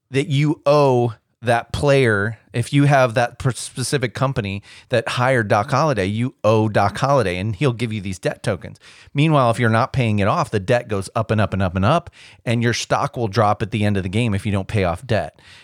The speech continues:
Uh, so there are a couple companies that need to pay off debt. One to, uh, Doc Holliday and another to another company that basically won the, the Treaty of Boston, and the other company had to back out of building that, that Gorge Canyon spot because it's a sweet spot. It's,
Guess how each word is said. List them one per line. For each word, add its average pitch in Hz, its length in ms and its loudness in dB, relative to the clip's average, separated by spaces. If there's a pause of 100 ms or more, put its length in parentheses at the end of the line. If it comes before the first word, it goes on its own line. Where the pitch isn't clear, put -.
(140)
Uh, 87 400 0 (240)
so 110 360 2
there 123 200 2
are 117 40 4
a 113 40 2
couple 151 300 0
companies 120 540 0
that 117 120 -4
need 113 160 -2
to 107 80 0
pay 110 160 2
off 101 180 2
debt. 95 280 -2
One 113 320 2
to, 107 640 -2
uh, 90 200 -2
Doc 87 260 0
Holliday 127 580 2
and 104 240 0
another 101 320 0
to 117 600 -2
another 104 360 0
company 104 380 -2
that 92 160 -4
basically 101 460 -4
won 95 340 0
the, 87 220 0 (260)
the 110 80 -4
Treaty 98 360 -2
of 85 100 -2
Boston, 90 500 0
and 87 140 -4
the 90 100 -2
other 90 140 -2
company 92 300 -6
had 90 160 -4
to 85 60 -6
back 82 300 -4
out 90 160 0
of 85 80 -4
building 82 380 -6
that, 76 180 -18 (440)
that 92 180 -4
Gorge 87 420 -2
Canyon 82 400 -4
spot - 300 -12
because 139 260 2
it's 139 100 0
a 165 80 4
sweet 196 340 -2
spot. 104 440 -2
It's, - 240 -6